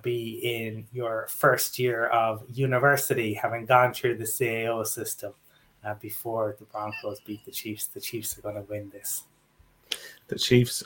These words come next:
Speaker 2: are gonna win this, I think. And even I know that. And my arbitrary reason for saying that is I like the Chiefs. I think Mahomes is a right, real maverick. I, I love watching him play.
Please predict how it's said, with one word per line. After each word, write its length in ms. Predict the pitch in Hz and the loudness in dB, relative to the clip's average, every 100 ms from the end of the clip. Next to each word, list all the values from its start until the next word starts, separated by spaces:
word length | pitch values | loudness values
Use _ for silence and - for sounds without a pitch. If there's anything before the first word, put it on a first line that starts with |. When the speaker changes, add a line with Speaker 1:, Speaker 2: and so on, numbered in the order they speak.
| - | -2
Speaker 2:
are 240 | - 120 113 | 4 6 6
gonna 220 | 117 107 | 6 4
win 260 | 107 104 | 4 4
this, 320 | 98 98 - 101 | 4 2 0 -2
I 100 | 95 | 0
think. 380 | 104 101 - - | 2 2 0 -2
And 200 | 107 104 | 2 4
even 260 | 110 113 | 4 6
I 140 | 113 110 | 6 6
know 160 | 104 | 4
that. 320 | 104 104 98 - | 4 2 2 0
And 240 | 107 104 | -2 0
my 240 | 110 113 | 2 4
arbitrary 580 | 104 104 104 - 101 95 | 4 2 -2 -2 -2 -2
reason 340 | 98 101 101 98 | -2 -2 -4 -6
for 120 | - | -2
saying 240 | 104 95 | 0 0
that 160 | 101 104 | 0 -2
is 120 | 98 | 0
I 60 | 101 | 4
like 280 | 107 113 | 4 2
the 80 | - | -4
Chiefs. 340 | - 107 92 107 | -4 -4 -4 -4
I 40 | |
think 140 | 107 | -4
Mahomes 400 | 101 98 107 98 | -2 0 2 0
is 140 | 110 117 | -2 -2
a 40 | |
right, 260 | 98 98 - | 0 0 0
real 220 | 110 107 | 0 2
maverick. 520 | 98 104 110 98 98 - | 2 0 -2 -2 -2 -2
I, 140 | 92 - | -2 0
I 80 | |
love 200 | 98 101 104 | 2 2 0
watching 280 | 107 - 92 | -4 -4 -6
him 60 | |
play. 300 | - 98 95 | -2 0 0